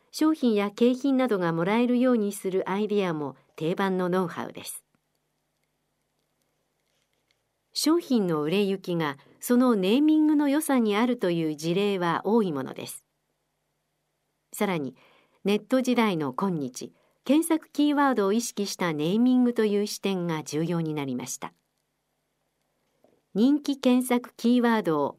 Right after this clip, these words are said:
商品名やキャッチコピーに埋め込めないかと意識すれば、ネット経由での売り上げが伸ばせるわけです。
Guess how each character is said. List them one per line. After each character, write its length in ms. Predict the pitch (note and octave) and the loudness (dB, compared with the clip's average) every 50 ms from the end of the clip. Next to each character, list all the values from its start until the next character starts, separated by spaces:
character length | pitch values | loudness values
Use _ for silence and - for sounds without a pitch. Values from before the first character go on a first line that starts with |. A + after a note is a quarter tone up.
| _ _ - | _ _ -6
商 220 | - - G#3+ A3 | 0 2 2 2
品 240 | G#3+ - G#3+ G3+ F#3+ | 2 0 0 0 2
名 180 | F3+ F3 E3 D#3 | 2 0 0 0
や 180 | D#3 D3 D#3 | -2 -2 -4
キ 120 | - - F#3 | -4 -6 -6
ャ 60 | F3 | -6
ッ 20 | |
チ 160 | F3 - - | -6 -10 -6
コ 160 | - C4 C#4 C4+ | -2 -2 -2 0
ピ 180 | C4 A3+ G3+ | 0 0 0
ー 20 | F3 | 0
に 200 | D#3 D3 C3+ - | -2 -4 -6 -6
埋 120 | F#3 F3 | -4 -2
め 80 | G3+ A3+ | 0 0
込 180 | B3 B3 C4 B3 | 0 0 0 2
め 140 | B3 B3 | 2 2
な 120 | G#3+ G#3 G3 | 0 0 -2
い 80 | F#3+ F3 | -4 -4
か 140 | - A#3+ B3 | -4 -2 -2
と 140 | - F#3 | -2 -2
意 80 | F3+ G#3 | -2 -4
識 260 | G#3 - - F3+ F3 | -6 -8 -8 -8 -8
す 140 | E3+ - E3+ | -6 -4 -4
れ 120 | E3 D#3+ | -2 -2
ば、 180 | D#3+ D#3 C3 C3 - - _ _ _ _ _ - | -2 -4 -6 -8 -12 -20 _ _ _ _ _ 0
ネ 80 | G#3 A3+ | 0 0
ッ 100 | A3+ - | 2 2
ト 160 | - E4+ E4 | 0 0 0
経 220 | E4+ E4 D#4+ D#4+ | 2 2 2 2
由 160 | D4+ C4 A#3 | 2 2 0
で 100 | - G3 | 0 0
の 160 | F3 E3 D3 C3 | 0 0 -2 -2
売 80 | B2+ C#3+ | -2 -2
り 180 | F3 G3+ G#3 | 0 0 0
上 80 | G3+ G3+ | 0 0
げ 160 | G3 F#3+ F3+ | -2 -2 -2
が 180 | E3+ E3 D3 - | -2 -2 -2 -4
伸 120 | - A#2 | -4 -4
ば 140 | - F3 G3+ | -4 -4 -4
せ 160 | - C4 B3+ | -2 0 0
る 80 | A3 E3+ | 0 0
わ 120 | C3 - | -4 -6
け 120 | - - | -10 -14
で 100 | - - | -18 -16
す。 200 | - - - - | -16 -16 -16 -18